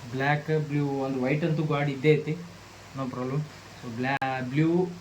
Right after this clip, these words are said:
ಆ, ಬ್ಲ್ಯಾಕ್, ಇದು ಗ್ರೀನ್. So ನಮ್ಮ ಬ್ಯಾಕ್‌ಗ್ರೌಂಡ್ ಬೇರೆ ಬೇರೆ ಚೇಂಜ್ ಮಾಡೋಕ್ಕಾಗಿರ್ಬೋದು, ಬೇರೆ ಬೇರೆ ಎಡಿಟಿಂಗ್ ಆಗಿರ್ಬೋದು ಯೂಸ್ ಆಗುತ್ತೆ ಅಂತೇಳಿ.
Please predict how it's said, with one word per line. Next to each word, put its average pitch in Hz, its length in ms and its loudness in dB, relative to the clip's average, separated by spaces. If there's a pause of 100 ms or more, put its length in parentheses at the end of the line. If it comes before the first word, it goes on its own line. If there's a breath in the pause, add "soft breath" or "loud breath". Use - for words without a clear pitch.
ಆ, 131 80 -2
ಬ್ಲ್ಯಾಕ್, 139 400 -2
ಇದು 139 320 -2
ಗ್ರೀನ್. 131 320 -2 (580)
So 110 300 -8
ನಮ್ಮ 117 180 -2
ಬ್ಯಾಕ್‌ಗ್ರೌಂಡ್ 123 540 -2
ಬೇರೆ 123 200 -2
ಬೇರೆ 120 220 -2 (380 loud breath)
ಚೇಂಜ್ 156 200 6
ಮಾಡೋಕ್ಕಾಗಿರ್ಬೋದು, 139 760 2
ಬೇರೆ 123 260 -2
ಬೇರೆ 123 180 0
ಎಡಿಟಿಂಗ್ 127 340 0
ಆಗಿರ್ಬೋದು 120 400 -2
ಯೂಸ್ 131 200 2
ಆಗುತ್ತೆ 123 260 -4
ಅಂತೇಳಿ. 127 300 -2